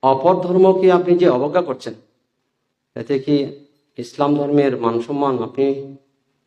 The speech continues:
বাড়াতে পারছেন? ইসলাম ধর্ম কি বড় হয়ে যাচ্ছে? ইসলাম ধর্ম কি শ্রেষ্ঠ হয়ে যাচ্ছে?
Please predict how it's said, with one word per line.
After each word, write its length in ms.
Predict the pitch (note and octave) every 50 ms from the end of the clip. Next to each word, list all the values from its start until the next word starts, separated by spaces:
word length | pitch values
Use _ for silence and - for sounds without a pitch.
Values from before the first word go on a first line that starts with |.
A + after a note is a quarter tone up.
| -
বাড়াতে 280 | G#2+ A2+ A#2+ C3+ C#3+ E3+
পারছেন? 320 | E3+ E3+ - E3+ B2+ A#2 - - _ _ _ _ _ _ _ _ _ _ _ -
ইসলাম 300 | A2 - - D3+ D3+ D3
ধর্ম 220 | D3+ D3+ D3+ D3
কি 80 | D3+ C#3+
বড় 180 | A#2 B2 B2+
হয়ে 120 | C#3 E3 F3
যাচ্ছে? 280 | F3+ E3+ - - A2 - _ _ _ _ _ _ _ _ _ _ _ _ _ _ _ _ _ _ _ _ _ _ _ _ _ _ _ _ _ _ _ _ _ _ _ _ -
ইসলাম 360 | - - - - D3 D3 D3
ধর্ম 240 | D#3 D3+ D3+ D3+ D3+
কি 80 | D#3
শ্রেষ্ঠ 320 | - - C#3+ B2+ - - F3
হয়ে 100 | F3+ F#3
যাচ্ছে? 300 | F3+ F3+ - A#2+ A2